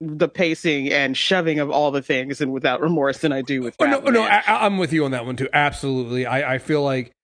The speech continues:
Speaker 2: like you said, this wor-, there's a couple, like, even if you don't give me more, like, Without Remorse, we're like, "Yo, it needed, it really did need to be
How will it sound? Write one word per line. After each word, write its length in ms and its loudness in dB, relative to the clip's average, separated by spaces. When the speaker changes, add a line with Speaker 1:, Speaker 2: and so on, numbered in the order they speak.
Speaker 2:
like 100 2
you 60 0
said, 340 -2
this 380 -2
wor-, 280 -4
there's 260 2
a 40 2
couple, 460 0
like, 240 0
even 200 4
if 100 0
you 80 2
don't 180 2
give 260 2
me 240 2
more, 540 2
like, 220 0
Without 360 4
Remorse, 280 4
we're 120 4
like, 240 0
"Yo, 200 0
it 140 -4
needed, 220 -2
it 60 -4
really 200 -2
did 160 -6
need 180 -8
to 40 -10
be 280 -12